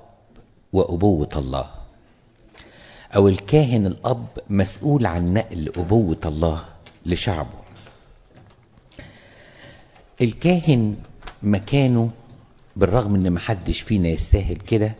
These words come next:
بين الله وبين شعبه. يعني أنا بين المسيح اللي على المذبح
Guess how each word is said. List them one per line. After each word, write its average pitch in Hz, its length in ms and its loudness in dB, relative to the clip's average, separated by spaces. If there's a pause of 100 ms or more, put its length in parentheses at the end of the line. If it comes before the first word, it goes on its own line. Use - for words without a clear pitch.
(440)
بين 151 300 4
الله 123 480 2 (320)
وبين 95 280 0
شعبه. - 400 -8 (840)
يعني 82 400 -2 (320)
أنا 95 160 2
بين 110 240 2
المسيح 92 480 0
اللي 92 120 -4
على 85 120 -4
المذبح 117 580 -4